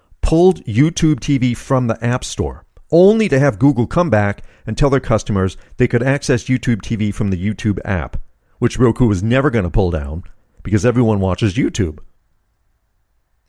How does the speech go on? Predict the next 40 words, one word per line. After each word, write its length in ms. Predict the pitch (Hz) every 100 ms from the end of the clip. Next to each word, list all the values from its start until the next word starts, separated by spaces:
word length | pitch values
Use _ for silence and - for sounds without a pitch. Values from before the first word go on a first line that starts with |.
| -
But 160 | 139
do 160 | 226 240
this. 240 | 120 76
Do 160 | - 214
this. 240 | 254 214 -
This 240 | 147 196
is 60 | 196
an 80 | 147
experiment. 580 | - - 113 92 71 - - - -
Go 240 | 165 220
through 260 | - 160 151
your 180 | 120
entire 460 | 107 101 - 139 143
channel 400 | 139 123 117 113
lineup. 380 | 90 90 71 67 _ _ -
How 80 |
many 140 | 190 196
channels 340 | - 139 101
you 60 | 90
get? 240 | 80 73 _ _ _ _
Hundred 280 | - 147 147
twenty, 440 | - 147 151 151 - - -
eighty, 420 | 123 135 139 - - _ _ _ -
maybe 200 | 117 113
fifty? 520 | - 139 - 135 - _ _ _ _ _ _ _ -
Go 140 | 170
down 240 | 185 170 156
the 100 | 127
entire 360 | 101 - 127
channel 340 | 135 - 90 80
list. 300 | - - - _ _ _
Count 400 | - 185 95 - - _ _
how 200 | - 156
many 280 | 160 139 127
of 100 | 85
those 240 | 107 104
channels 400 | - 117 101 92
you 100 | 87
never 400 | 90 95 107 104
visit. 380 | 98 85 85 80